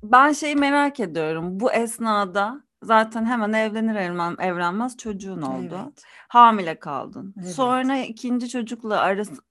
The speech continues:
Speaker 1: birinci çocukla ikinci çocuk arasında aktif seks hayatın var mıydı? Yani hani, e, bunu bir görev, e, gibi mi yaşıyordun?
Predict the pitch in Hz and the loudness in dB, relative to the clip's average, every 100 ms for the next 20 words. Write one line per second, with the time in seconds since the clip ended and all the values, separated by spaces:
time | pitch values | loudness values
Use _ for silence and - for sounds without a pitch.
0 | _ _ _ _ _ 185 196 202 226 254 | _ _ _ _ _ -6 -4 -2 -4 -4
1 | 220 175 - 180 220 226 240 185 - 160 | -6 -8 -8 -10 -6 -6 -6 -8 -8 -4
2 | 165 175 - 185 175 165 180 190 - 226 | -4 -4 -8 -8 -4 -2 -2 -2 -6 -12
3 | 226 214 208 - 202 196 196 208 196 220 | -8 -8 -8 -2 0 0 -2 -8 -4 -4
4 | 254 180 139 113 - 190 - _ _ _ | -4 -6 -8 -10 -14 -16 -18 _ _ _
5 | - _ - _ 190 190 190 190 180 180 | -20 _ -20 _ 2 4 4 2 -2 -6
6 | - _ _ _ _ - 202 208 208 202 | -12 _ _ _ _ -8 -2 -2 0 -4
7 | - _ _ _ _ _ _ _ _ _ | -6 _ _ _ _ _ _ _ _ _
8 | _ - - - - 185 220 214 208 202 | _ -12 -12 -14 -14 -4 -2 -2 -2 2
9 | 208 208 214 226 214 - - - - 185 | 4 4 2 0 -4 -14 -6 -6 -6 -8
10 | 185 165 160 160 156 165 - 143 139 160 | -8 -6 -6 -6 -8 -10 -10 -10 -10 -12